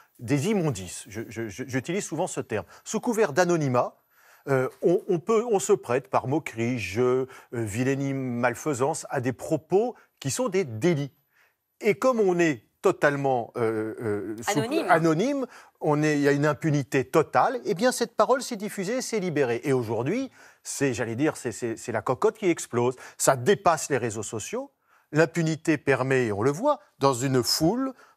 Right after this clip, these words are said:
Speaker 1: dans un effet de meute, sous couvert d'anonymat, de voir ce qui est sur les réseaux sociaux, ben, tranquillement, odieusement, affiché sur une vitrine,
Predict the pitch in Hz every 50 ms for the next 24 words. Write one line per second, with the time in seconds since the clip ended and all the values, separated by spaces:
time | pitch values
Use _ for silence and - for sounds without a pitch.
0 | _ - 123 127 120 110 131 123 131 131 - - 147 117 123 131 143 165 233 269
1 | - - - - 135 - - 131 120 143 123 107 135 139 139 143 127 123 120 117
2 | 120 135 196 254 262 - - - - - - _ - 143 143 147 165 160 - -
3 | 156 - - 170 147 - - 160 139 135 135 135 123 117 131 117 - 135 123 -
4 | - 139 226 226 214 151 - - 135 143 120 - - 131 120 117 120 123 143 214
5 | 247 247 - - _ _ - 233 196 147 156 160 156 143 113 110 123 131 156 208
6 | - 214 - - - 147 - - 143 - - 147 123 131 127 117 123 117 - -
7 | - 139 180 233 226